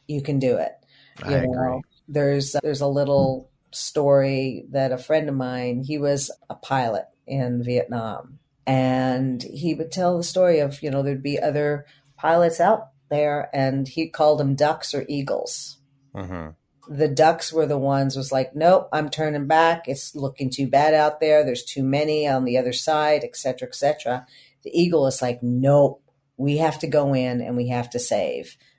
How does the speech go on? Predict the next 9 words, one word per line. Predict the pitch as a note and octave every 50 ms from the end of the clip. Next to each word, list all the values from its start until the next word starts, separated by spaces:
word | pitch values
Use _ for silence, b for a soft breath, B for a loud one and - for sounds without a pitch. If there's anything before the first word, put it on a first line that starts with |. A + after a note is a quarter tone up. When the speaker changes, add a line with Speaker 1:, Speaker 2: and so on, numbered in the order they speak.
| b _ -
Speaker 1:
Those | B2+ C3+ C#3 C3 C3
are | C#3
the | B2 B2
eagles. | - A2 C3 - - F#2 C#2+ B1+ - - - - - _ _ _ _ -
And | - C#3 C3
I'm | C#3 C#3+ C3+
definitely | C3+ C3 B2+ B2+ - A#2+ A#2 A2 A2 G#2+
an | G#2
eagle. | G2 G2 G2 - D#2 C#2+ -